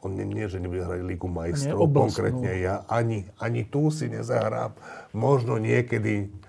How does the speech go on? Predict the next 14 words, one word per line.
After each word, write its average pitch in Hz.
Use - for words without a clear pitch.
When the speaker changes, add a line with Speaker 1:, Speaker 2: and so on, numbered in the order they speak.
Speaker 1:
proste, 95
e, 90
čiže 101
to 101
je 104
ďalšia 104
vec. 127
Ale 147
čo 151
je 113
zaujímavé, 123
že 110
keď 143
človek 120